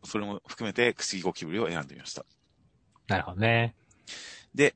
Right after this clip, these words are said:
Speaker 1: えー、続きましてが、ほの見える少年のイオリくん。こちらは何にしましたか？
Speaker 2: そうですね。イオリくん、まあ、ハグロトンボにしましたね。
Speaker 1: あー、名前はいい感じですね、とりあえず。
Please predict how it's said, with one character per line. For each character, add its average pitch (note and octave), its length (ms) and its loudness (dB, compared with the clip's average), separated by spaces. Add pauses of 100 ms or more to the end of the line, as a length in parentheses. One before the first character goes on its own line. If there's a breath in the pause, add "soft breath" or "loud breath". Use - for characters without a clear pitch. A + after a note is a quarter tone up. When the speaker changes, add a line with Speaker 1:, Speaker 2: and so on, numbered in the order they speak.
Speaker 1:
え G2+ 160 0
ー、 F2+ 40 -2
続 - 220 -8
き C#3 60 -6
ま B2+ 60 -2
し - 60 -10
て F#2 80 -4
が、 E2 60 -2
ほ - 140 -4
の C#3+ 80 0
見 D#3+ 100 -2
え D#3 40 2
る A2+ 80 0
少 F#2 220 -4
年 F2+ 220 -4
の A#2+ 280 0
イ C#3 140 2
オ C3 80 4
リ - 100 -6
く D#2 120 -8
ん。 C#2 100 -10 (260)
こ A#2 120 -6
ち - 100 -4
ら B2+ 60 2
は A2 120 2
何 G2+ 140 2
に D#2 60 -6
し - 100 -8
ま - 60 -12
し - 60 -8
た - 60 -12
か？ - 140 -8 (1040 soft breath)
Speaker 2:
そ B3 120 6
う - 20 8
で - 40 8
す - 80 -2
ね。 G#2+ 180 2
イ A#3 100 6
オ B3 60 10
リ - 80 10
く - 60 -8
ん、 - 40 -2
ま - 40 2
あ、 - 40 -4
ハ F3+ 160 10
グ B3 160 10
ロ D4+ 120 10
ト D4 140 8
ン F3+ 80 0
ボ G2+ 100 4
に F2 60 -4
し - 100 -8
ま F2 80 -4
し - 60 -10
た - 80 -10
ね。 F#2+ 320 0 (420)
Speaker 1:
あ G#2+ 340 2
ー、 - 60 -20
名 G#2+ 120 2
前 A#2+ 140 4
は A2 100 2
い G2+ 40 4
い F#2 40 0
感 F2+ 160 -2
じ F2 80 -10
で D#2 60 -10
す - 100 -14
ね、 - 60 -14
と - 80 -10
り - 100 -12
あ - 40 -6
え - 40 -8
ず。 - 140 -14